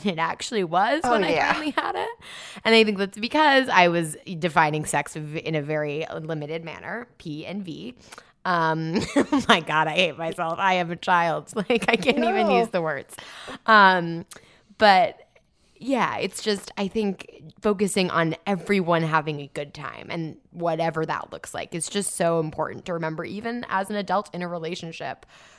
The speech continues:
Speaker 1: like, where I feel very, you know, I feel incredibly open. My partner and I, we talk a lot about what works, what doesn't work. Like, even, even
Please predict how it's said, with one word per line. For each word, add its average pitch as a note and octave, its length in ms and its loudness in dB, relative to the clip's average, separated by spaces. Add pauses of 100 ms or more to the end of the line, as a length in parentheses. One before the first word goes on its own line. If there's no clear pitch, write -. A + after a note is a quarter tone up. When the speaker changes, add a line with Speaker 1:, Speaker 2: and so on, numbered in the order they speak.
(120)
Speaker 1:
like, D#3+ 280 -6
where E3+ 100 0
I E3 200 0
feel F#3 360 0
very, D#3 540 -6 (180)
you E3 140 -10
know, C3 400 -10 (1080)
I F3+ 260 2
feel E3+ 300 0
incredibly F#3 720 -2
open. E3 500 2
My E3 140 -2
partner F3+ 380 -2
and E3 100 -4
I, D3+ 320 -8 (320)
we E3 220 -10
talk F3+ 340 -4
a G3 60 -4
lot G3+ 240 0
about F3 280 -6
what F3 200 -6
works, F3+ 260 -4
what F3+ 140 -6
doesn't F3 260 -6
work. C#3+ 260 -10
Like, D#3+ 400 -8
even, A3 440 -6
even C4 480 2